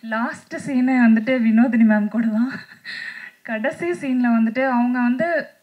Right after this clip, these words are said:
அ-, அந்த expressions எல்லாம் கொடுக்குறப்போ நான் என்னை அறியாம நான் உள்ள போயிட்டேன்.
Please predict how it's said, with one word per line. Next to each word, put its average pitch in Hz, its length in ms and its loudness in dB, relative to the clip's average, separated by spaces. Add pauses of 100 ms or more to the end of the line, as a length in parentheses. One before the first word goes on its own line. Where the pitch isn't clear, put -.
(140)
அ-, - 180 -12
அந்த 240 380 0
expressions 349 480 -14
எல்லாம் 311 220 -2
கொடுக்குறப்போ 285 580 -2
நான் 247 240 -4
என்னை 240 260 -2
அறியாம 330 420 0
நான் 247 520 -4
உள்ள 247 220 -10
போயிட்டேன். 202 360 -12